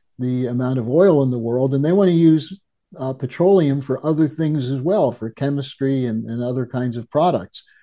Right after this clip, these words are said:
So what are they looking at? They're looking at Russia and China going with nuclear power. They're looking at the trade routes that they have access to, the markets they have access to with China.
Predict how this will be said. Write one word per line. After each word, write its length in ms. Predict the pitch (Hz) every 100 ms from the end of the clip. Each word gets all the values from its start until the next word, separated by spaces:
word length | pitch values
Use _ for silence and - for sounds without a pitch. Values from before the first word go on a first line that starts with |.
| _ _ _ _ -
So 200 | - 165
what 220 | 160 185
are 100 | 190
they 140 | 190
looking 420 | 190 208 220 151 120
at? 160 | - _ _ _ _ -
They're 120 | 170
looking 340 | 202 196 190
at 120 | 160 131
Russia 580 | 131 180 214 165 156 160
and 160 | 143 135
China 420 | 180 185 185 139
going 340 | 135 143 147
with 160 | 139 131
nuclear 460 | 139 147 139 135
power. 480 | 127 139 135 113 104 _ _ _ _ _ _
They're 260 | 143 143 143
looking 480 | 135 143 170 175 160
at 120 | 135
the 60 | 127
trade 440 | - 190 202 170
routes 640 | 147 127 110 - - - _ -
that 160 | 135 -
they 100 | 135
have 260 | 143 147
access 520 | 143 175 180 147 131
to, 380 | - 127 127 123
the 80 | 131
markets 500 | 123 143 190 190 139
they 120 | 135
have 160 | 131 127
access 460 | 135 160 - 131 -
to 120 | 127
with 180 | 120 113
China. 480 | - 160 170 101